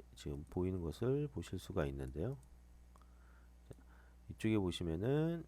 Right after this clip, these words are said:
이 아래쪽에 화살표를 이용을 하시면은 이미지 뒤쪽으로 이렇게 들어가는 것을 보실 수가 있습니다.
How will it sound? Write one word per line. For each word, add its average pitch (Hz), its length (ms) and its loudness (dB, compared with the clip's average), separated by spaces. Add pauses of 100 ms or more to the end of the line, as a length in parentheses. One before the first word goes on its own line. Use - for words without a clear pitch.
(220)
이 73 100 -2
아래쪽에 98 880 0 (220)
화살표를 110 480 0
이용을 82 240 4
하시면은 120 720 0
이미지 101 360 0
뒤쪽으로 95 540 2
이렇게 71 300 -6
들어가는 92 420 4
것을 80 240 0
보실 80 320 0
수가 67 220 -4
있습니다. 67 500 -10